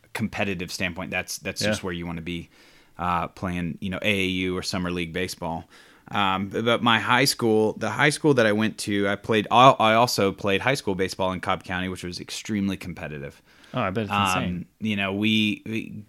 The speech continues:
Speaker 1: just, the, the talent that we faced and the talent that I played with, um, arguably is what got me to,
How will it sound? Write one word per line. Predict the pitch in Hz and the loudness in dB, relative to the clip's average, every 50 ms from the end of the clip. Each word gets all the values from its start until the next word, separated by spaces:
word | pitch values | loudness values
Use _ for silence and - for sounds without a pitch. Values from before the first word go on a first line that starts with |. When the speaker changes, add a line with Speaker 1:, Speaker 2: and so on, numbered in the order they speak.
| _ - - | _ -10 -2
Speaker 1:
just, | - 135 127 113 - - - - _ _ - _ _ _ _ - | 2 2 2 2 2 -4 -8 -10 _ _ -20 _ _ _ _ -12
the, | - 104 113 110 104 - | -6 -2 -2 -2 -2 -2
the | 98 107 107 | -4 -6 -6
talent | - - - - 123 123 135 135 131 123 | -6 -4 2 4 4 6 6 4 4 2
that | 123 127 107 | 0 0 0
we | 107 120 113 | 2 0 -2
faced | - - - 101 101 107 120 - - - - | 0 0 2 2 2 2 0 -2 -4 -6 -6
and | 98 95 | -4 -4
the | 95 | -4
talent | 92 - - 113 113 113 117 113 - - | -6 -4 0 2 4 4 4 0 -2 -2
that | 101 98 | -2 -2
I | 95 95 | -2 -2
played | 95 - - 107 98 104 101 90 | -2 -4 -4 -2 -2 -2 -2 -4
with, | 90 95 95 98 113 135 - - _ _ _ _ _ - - - - - - _ - - | -4 -2 -2 -2 -2 -4 -8 -12 _ _ _ _ _ -20 -20 -20 -20 -20 -20 _ -12 -6
um, | - 98 98 95 92 90 90 87 87 87 85 78 - _ _ _ _ _ _ _ _ _ _ _ _ _ _ _ _ _ _ _ _ _ _ _ _ _ _ _ _ _ _ _ - 113 117 107 - _ _ _ _ _ - | -2 0 0 2 0 0 0 -2 -4 -4 -6 -8 -12 _ _ _ _ _ _ _ _ _ _ _ _ _ _ _ _ _ _ _ _ _ _ _ _ _ _ _ _ _ _ _ -10 -6 -6 -6 -8 _ _ _ _ _ 2
arguably | 113 160 233 196 123 113 107 110 113 113 | 4 4 6 6 6 4 6 6 6 6
is | 110 101 104 | 4 2 0
what | 104 101 110 123 123 110 - - - - - - - - 107 | -2 2 4 6 4 4 2 -4 -16 -18 -16 -16 -14 -10 -2
got | 104 117 113 120 123 - | 2 4 4 4 4 2
me | 110 107 110 110 113 117 113 107 | 2 2 2 2 2 0 0 -2
to, | - - - 117 110 104 104 101 98 98 98 95 95 90 | -4 -6 -4 -2 0 0 0 0 0 -2 -4 -4 -6 -8